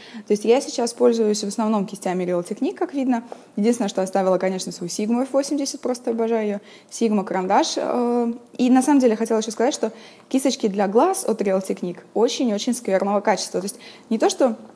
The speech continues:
качество у них нормальное, но они не очень удобные в использовании, поэтому я не могу отказаться от маленьких кистей Sigma.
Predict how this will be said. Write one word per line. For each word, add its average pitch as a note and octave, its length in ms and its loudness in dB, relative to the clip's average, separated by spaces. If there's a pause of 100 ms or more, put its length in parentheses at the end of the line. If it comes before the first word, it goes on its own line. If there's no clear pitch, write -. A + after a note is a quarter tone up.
качество D4+ 340 2
у B3+ 40 2
них B3 160 0
нормальное, A3 520 2
но F#3 160 0
они A#3 320 2
не A3+ 160 6
очень A#3 260 2
удобные F3+ 460 2
в F3 40 -6
использовании, A3 540 0
поэтому F#3+ 320 -2
я F#3+ 100 -4
не F#3+ 80 -6
могу G3 160 -4
отказаться F#3+ 400 -6
от F3+ 100 -10
маленьких F#3 360 -8
кистей - 320 -6
Sigma. F3+ 400 -6